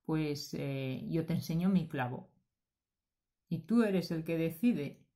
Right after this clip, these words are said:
si lo quieres o no lo quieres. Yo te digo mi verdad, cómo me ha afectado a mí y los resultados que he tenido. Y entonces a veces, eh, surge la magia ahí, ¿no?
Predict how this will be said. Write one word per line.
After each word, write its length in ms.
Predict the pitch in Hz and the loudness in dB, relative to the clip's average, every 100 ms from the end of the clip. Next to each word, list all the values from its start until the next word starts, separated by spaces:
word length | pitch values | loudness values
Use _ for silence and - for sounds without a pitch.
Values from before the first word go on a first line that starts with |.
| _ | _
si 680 | - - 156 139 127 - - | -18 -4 -4 -2 -6 -8 -10
lo 240 | - 151 151 | -6 -6 -2
quieres 360 | 175 156 156 | -2 -2 -6
o 60 | 147 | -6
no 140 | 139 | -6
lo 160 | 139 139 | -8 -4
quieres. 460 | - - - - _ _ _ _ - | -2 -2 -6 -14 _ _ _ _ -8
Yo 480 | 151 151 160 190 - _ _ _ | -4 -2 -2 -4 -8 _ _ _
te 100 | 165 | -4
digo 260 | 151 151 156 | -2 0 2
mi 200 | 160 202 | 6 6
verdad, 440 | 208 190 180 185 | 6 4 2 2
cómo 260 | - 180 180 | 4 6 8
me 120 | 180 | 6
ha 40 | 170 | 4
afectado 640 | 160 - - 185 165 - | -4 -4 2 2 2 -2
a 100 | 143 | 0
mí 440 | 160 202 208 240 - _ - | 4 4 2 -2 -6 _ -2
y 120 | 170 | 0
los 140 | 156 143 | 0 -2
resultados 640 | 139 160 143 151 180 190 | -4 -6 -4 -2 -2 -2
que 100 | 147 | -6
he 40 | |
tenido. 480 | - - - - 220 - _ _ _ _ _ _ _ _ | -8 -6 -6 -6 -8 -8 _ _ _ _ _ _ _ _
Y 120 | - 143 | -4 -2
entonces 760 | 143 143 147 - 151 156 - | -2 -4 -6 -6 -6 -6 -6
a 120 | 151 | -4
veces, 640 | 139 131 - 147 156 165 - | -2 -4 -6 -4 -4 -6 -8
eh, 400 | 147 135 123 120 | -6 -4 -4 -6
surge 380 | - 185 185 170 | -2 0 0 -2
la 140 | 147 143 | -2 -2
magia 500 | 165 190 - 135 135 | -2 -4 -6 -8 -8
ahí, 220 | - 160 | -8 -8
¿no? 240 | 175 254 | -6 -6